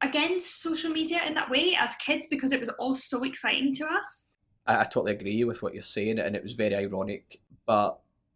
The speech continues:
Speaker 2: maybe she just, Greta probably knew someone that way, and she's went, "This guy was kind of so right, and he was a douchebag, and he was an idiot, and I'm gonna write a character like that."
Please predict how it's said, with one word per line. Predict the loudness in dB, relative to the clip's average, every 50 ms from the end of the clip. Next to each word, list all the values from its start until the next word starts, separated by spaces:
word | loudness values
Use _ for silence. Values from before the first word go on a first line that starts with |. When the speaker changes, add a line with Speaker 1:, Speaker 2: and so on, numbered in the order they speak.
| _ _ -6
Speaker 2:
maybe | -2 4 4 4 4 4
she | 0 0 -2 -2 0
just, | 2 0 0 0 -4 -10 -14 -20 _ -14 -12 -6
Greta | -2 -2 -2 -2 -4 -8
probably | -8 -6 -6 -6 -6 -4 -6 -4 -6 -6 -10
knew | -10 -6 -4 -4 -4
someone | -2 0 0 0 2 2 0 -2 -2 -2
that | 0 0 0 0 -2
way, | -2 -4 -2 0 0 0 -2 -2 -8 _ _ _ _ -6
and | -6 -6 -4
she's | -6 -8 -8 -6 -4
went, | -4 -4 -4 -6 -12 _ _ _ _ _ _ _ _ _ _ _ _ _ _ _ _ -10
"This | -8 -8 -8 -6
guy | -4 -4 -4 -4
was | -6 -8 -10 -12 -14 _ _ _ _ _ _ _ _ _ _ _ _ -8
kind | -6 -4 -4 -4 -4
of | -6 -8
so | -8 -8 -6 -6 -4
right, | 0 0 0 0 0 -2
and | -2 -4
he | -4
was | -2 -4
a | -6 -6
douchebag, | -4 -6 -6 -6 -6 -4 -2 -2 0 0 0 0 -2
and | -6 -12 -20 -20 _ _ _ -10
he | -8
was | -6 -6
an | -4
idiot, | -4 -4 -2 -2 -2 -2 -2 -4 _ _ _ _ _ -4
and | -2 -2
I'm | -2 -2
gonna | -2 -2 0
write | 0 0 -2
a | -2
character | -4 -4 -4 -4 -4 -4 -8 -10
like | -8 -6 -6 -6 -8 -6 -4
that." | -2 -2 -2 -2 -4